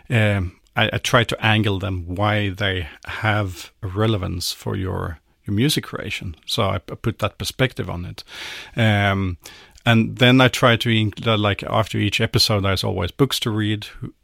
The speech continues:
for people who wants to re-, to, to kind of investigate more, and also different exercises that they can choose to do. Uh, so I kind of try to give out a little,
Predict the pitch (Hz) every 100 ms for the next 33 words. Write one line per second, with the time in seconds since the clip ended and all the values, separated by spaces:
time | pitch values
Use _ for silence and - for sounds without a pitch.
0 | - 135 - 107 101 - 101 101 95 101
1 | 92 107 95 - - - 104 90 90 _
2 | - - - - 98 90 95 95 104 -
3 | 92 87 117 120 110 107 - - - 113
4 | 110 - 98 104 104 - 104 - - -
5 | 95 - - - - - - 95 101 -
6 | 95 - 113 101 - 95 101 90 - -
7 | - - - 113 101 98 - 110 123 107
8 | - - - 117 110 104 110 110 98 101
9 | 104 98 - 95 98 95